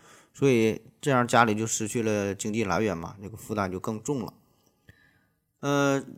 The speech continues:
这个事儿啊，在一定程度上也可以说是影响了黄禹锡的人生观。小时候非常贫穷，所以呢，他就想改变这种现状，一定要出人头地哈，一定要追求成功，呃，一定要呢赚大钱。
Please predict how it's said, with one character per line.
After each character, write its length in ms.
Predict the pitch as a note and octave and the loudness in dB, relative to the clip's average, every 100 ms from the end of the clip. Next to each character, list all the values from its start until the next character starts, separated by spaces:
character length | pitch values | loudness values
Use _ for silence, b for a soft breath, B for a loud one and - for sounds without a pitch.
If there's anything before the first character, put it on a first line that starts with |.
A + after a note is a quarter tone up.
| _ - | _ 0
这 160 | G#3 E3+ | 2 4
个 80 | |
事 100 | C3+ C#3 | 4 2
儿 120 | A2+ | 2
啊， 60 | |
在 160 | G2+ C3+ | 2 2
一 80 | C3 | 2
定 100 | D3+ | 0
程 220 | - B2 | -4 -2
度 100 | D3+ | 0
上 220 | C#3 A#2 | 2 2
也 80 | G#2 | 0
可 120 | A2 | -2
以 60 | B2 | -4
说 140 | A2 | -4
是 120 | A2 | -4
影 220 | A2 G#2+ B2+ | -4 -4 -4
响 160 | A#2 | -4
了 80 | G#2 | -4
黄 220 | G#2+ A2+ | -4 -6
禹 20 | |
锡 100 | A2 | -4
的 200 | G2+ G#2 - | -2 -2 -2
人 160 | G#2+ | -6
生 160 | A2+ A2+ | -4 -6
观。 300 | G2+ - G2+ | -6 -10 -12
小 360 | G#2 - F#2+ G2+ | -10 -6 -4 -4
时 60 | |
候 60 | A2+ | -4
非 80 | A#2 | -2
常 160 | A#2 A#2 | -2 -4
贫 240 | - C3 | -6 -6
穷， 280 | B2 F#2 D2+ | -4 -6 -8
所 160 | - A2+ | -6 -6
以 40 | |
呢， 120 | G2 | -6
他 200 | F#2+ G#2 | -2 -2
就 120 | A#2+ | -2
想 240 | A#2+ G#2+ G#2+ | -2 -2 -4
改 200 | - C#2+ | -2 0
变 180 | C3 C#3 | 0 0
这 80 | B2 | -2
种 140 | G2 | 0
现 240 | - A2+ | 0 0
状， 160 | G2 D#2+ - | -2 -4 -4
一 140 | G#2 | -4
定 180 | C#3+ B2+ | -2 0
要 260 | A#2 G#2 - | 0 -2 -4
出 160 | C#3 C#3 | 2 2
人 120 | C3 | 4
头 160 | A2 | 2
地 160 | B2 F#2+ | 2 0
哈， 140 | G2 - | -2 -4
一 140 | A2 | -2
定 140 | C#3+ | 0
要 260 | C3 A#2+ - b b | 2 2 0 b b
追 140 | - C#3 | 2 4
求 100 | C#3+ | 4
成 220 | C3+ C3+ | 2 4
功， 180 | A2 E2+ _ - | 2 2 _ -6
呃， 180 | G2 G2+ | -2 -2
一 80 | |
定 100 | A#2+ | 0
要 140 | B2+ A#2 | 0 0
呢 120 | G2+ | -2
赚 180 | G2 A2+ | 0 2
大 120 | A#2 | 2
钱。 240 | F#2+ F2+ | 2 -2